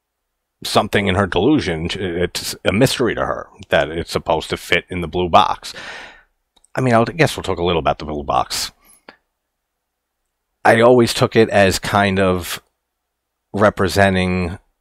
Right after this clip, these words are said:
how Diane is sucked away from reality and also how she's spit back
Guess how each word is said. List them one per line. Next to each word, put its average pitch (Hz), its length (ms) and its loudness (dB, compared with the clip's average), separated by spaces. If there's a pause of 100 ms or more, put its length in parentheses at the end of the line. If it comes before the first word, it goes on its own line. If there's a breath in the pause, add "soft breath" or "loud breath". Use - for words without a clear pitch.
(100)
how 92 720 0 (140)
Diane 87 800 0 (360)
is 90 300 0
sucked - 720 -2 (400)
away 87 420 -2
from 135 240 -2
reality 165 720 4 (1000 soft breath)
and 110 180 0
also 104 500 4
how 98 260 2
she's 98 380 -4
spit - 560 0
back 101 560 0